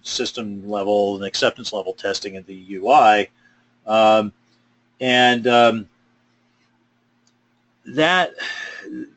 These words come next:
that's, I think that's a useful way of thinking about it. If you, if you basically say to yourself, Okay, my idea is to to achieve what's referred to as phase containment, which is the detection and removal of a defect,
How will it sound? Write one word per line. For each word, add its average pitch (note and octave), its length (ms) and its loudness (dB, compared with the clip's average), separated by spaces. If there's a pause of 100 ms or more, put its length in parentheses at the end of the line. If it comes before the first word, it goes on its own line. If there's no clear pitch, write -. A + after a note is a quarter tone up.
(340)
that's, G3 340 2
I C3 300 0
think A3+ 180 4
that's G3 220 2
a C3 60 2
useful D3+ 380 2
way C3 200 6
of A#2+ 100 2
thinking C3 300 -2
about A2 200 4
it. G#2+ 100 4
If G#2 140 -2
you, A2 260 0
if G#2+ 180 -8
you G#2+ 240 -6 (320)
basically B2 520 -2 (500)
say A#2+ 220 0
to A2 60 0
yourself, G#2 280 -2
Okay, A2+ 340 0 (500)
my D#3+ 320 4
idea C3 540 2
is G#2+ 640 0 (520)
to A2+ 760 -2 (680)
to A2+ 220 -4
achieve C#3+ 680 4
what's A#2 480 -2
referred A#2 400 0
to A2+ 200 -2
as G2 180 -2
phase B2 380 0
containment, G2 680 -6
which F#2+ 220 -8
is F#2+ 140 -8
the G#2 100 -12
detection C#3+ 640 -2
and A#2 160 -4
removal B2+ 480 0
of A2 100 0
a G#2 60 -4
defect, G#2+ 640 -2